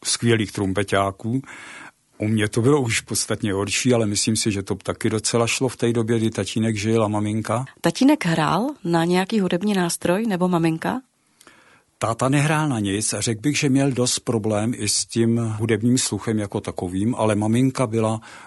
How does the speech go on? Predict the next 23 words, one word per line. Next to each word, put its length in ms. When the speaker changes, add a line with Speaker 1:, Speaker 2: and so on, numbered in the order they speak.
Speaker 1:
obdivuhodná, 960
ta 120
měla, 300
bych 240
řekl, 300
snad 300
devadesát 600
procent 560
sluchu, 680
eh, 600
hudebního 840
a 80
neustále 640
zpívala, 560
byla 260
zkrátka, 680
byla 260
v 80
tomhletom 440
směru 760
všude 380
vítaná, 520
protože 600